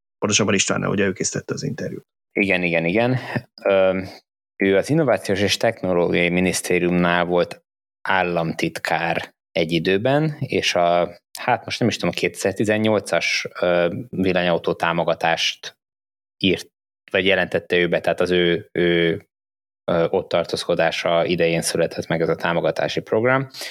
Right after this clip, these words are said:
Speaker 2: és ő nagyon lelkesen támogatta az elektromos autózást, aztán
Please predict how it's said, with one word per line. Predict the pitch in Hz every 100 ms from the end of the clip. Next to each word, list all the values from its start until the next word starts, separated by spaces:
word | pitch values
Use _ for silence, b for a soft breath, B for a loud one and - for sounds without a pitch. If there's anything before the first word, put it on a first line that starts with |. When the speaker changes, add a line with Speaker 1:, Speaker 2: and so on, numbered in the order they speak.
| B B B
Speaker 2:
és | - 101 -
ő | 110
nagyon | 123 98 95
lelkesen | 92 87 87 85
támogatta | 90 85 82 82 - 80 80 85
az | - -
elektromos | 85 135 - - -
autózást, | 90 107 127 123 131 131 - -
aztán | - - - 104 98 95